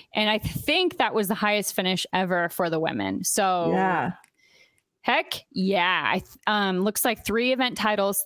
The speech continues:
Speaker 1: thirty-eight individual podium finishes, and two school records to end the tw-, Big twelve championships.
Speaker 2: And
Speaker 1: No
Speaker 2: I'm,
Speaker 1: big deal.
Speaker 2: I am kinda sad that it's over because I've just been, <laughs> like,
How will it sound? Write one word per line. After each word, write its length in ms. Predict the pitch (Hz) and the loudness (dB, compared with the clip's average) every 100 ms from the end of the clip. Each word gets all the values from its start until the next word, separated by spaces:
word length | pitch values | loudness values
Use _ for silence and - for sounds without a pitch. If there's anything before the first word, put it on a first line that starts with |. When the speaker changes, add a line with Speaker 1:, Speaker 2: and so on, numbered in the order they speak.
| - | -2
Speaker 1:
thirty-eight 440 | 208 247 240 233 | 0 2 0 0
individual 500 | - 196 196 190 202 | 0 0 0 0 -2
podium 340 | 185 208 196 185 | 0 0 0 0
finishes, 520 | 185 175 175 185 175 - | 0 0 0 -2 -2 -2
and 160 | 185 180 | -2 -2
two 380 | - 247 226 233 | -2 0 2 0
school 440 | - - 202 196 | -2 -2 0 0
records 560 | 180 180 170 151 151 - | 0 0 0 -2 -2 -4
to 160 | 180 - | -2 -2
end 180 | 175 | 0
the 60 | 165 | -2
tw-, 240 | - 160 | -2 -2
Big 160 | 185 165 | -2 -2
twelve 200 | - - | -4 -4
championships. 680 | - 170 - - - - - - | -6 -6 -6 -4 -4 -6 -10 -2
Speaker 2:
And 80 | 240 | 2
Speaker 1:
No 120 | 294 | 2
Speaker 2:
I'm, 60 | 247 | 2
Speaker 1:
big 220 | 254 202 | 0 0
deal. 360 | 240 190 165 - | 0 2 -2 0
Speaker 2:
I 100 | 220 | 0
am 180 | 247 320 | 0 -2
kinda 420 | - 427 349 214 | -2 -2 -2 -2
sad 360 | - 175 156 180 | 0 2 2 0
that 100 | 196 | -2
it's 160 | 240 185 | 0 0
over 260 | 170 180 | 0 0
because 320 | 202 233 226 | 0 -2 0
I've 160 | 196 190 | 0 0
just 220 | 202 - | -2 -2
been, 160 | 196 214 | -2 -2
<laughs> 420 | - - 208 - | -2 -4 -4 -4
like, 240 | 226 - | -6 -6